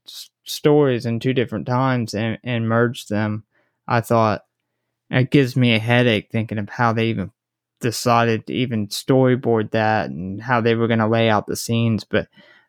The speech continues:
I think they did it e-, extremely well.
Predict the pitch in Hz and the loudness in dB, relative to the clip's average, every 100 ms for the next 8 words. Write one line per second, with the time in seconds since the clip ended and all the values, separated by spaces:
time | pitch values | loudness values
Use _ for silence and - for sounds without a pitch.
0 | - 117 117 123 110 113 113 113 110 104 | -4 -2 0 0 2 0 2 2 2 0
1 | _ _ _ _ _ _ 85 101 117 - | _ _ _ _ _ _ -6 0 0 0
2 | 120 - - 120 110 110 101 101 82 120 | -2 -2 0 2 2 2 2 0 -2 -4